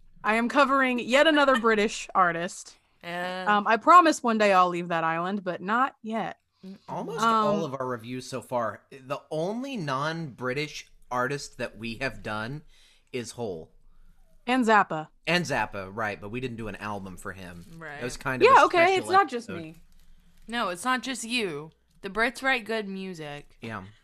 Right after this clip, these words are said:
Speaker 1: They do. I have no respect for that country, but I
Speaker 2: No.
Speaker 1: really like all the musicians they put out.
Speaker 2: Yeah.
Speaker 1: Or at least most of them.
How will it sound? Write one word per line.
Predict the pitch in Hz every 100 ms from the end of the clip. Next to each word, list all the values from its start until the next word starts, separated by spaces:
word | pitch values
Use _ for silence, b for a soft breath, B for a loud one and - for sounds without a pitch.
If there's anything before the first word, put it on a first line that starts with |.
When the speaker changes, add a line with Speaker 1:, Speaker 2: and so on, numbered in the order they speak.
| -
Speaker 1:
They | 349 349
do. | 339 370 277
I | 214
have | 247 214
no | 226 262 349
respect | 392 - 311
for | 311
that | 294 285
country, | 269 247 220 175
but | 175 185
I | 180
Speaker 2:
No. | 175
Speaker 1:
really | 180 247 262 254
like | 208 190 185 - _ _ _ _ _ -
all | 190 185
the | 180
musicians | 180 175 170 - 165 160
they | 156
put | - 156
out. | 151 147 - _ _
Speaker 2:
Yeah. | 180 165 165 _
Speaker 1:
Or | 185 175
at | 165
least | 190 202 - - -
most | 180 170 -
of | 156
them. | - - -